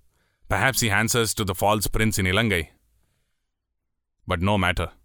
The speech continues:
The astrologer is of little account. I do not count him as a danger. It's the Vaishnavite I am worried about. As I said, crush him without remorse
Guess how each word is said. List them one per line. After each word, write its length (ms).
The 120
astrologer 500
is 120
of 120
little 220
account. 380
I 180
do 80
not 260
count 280
him 100
as 120
a 40
danger. 420
It's 240
the 140
Vaishnavite 640
I 60
am 100
worried 300
about. 320
As 220
I 140
said, 460
crush 460
him 220
without 360
remorse 460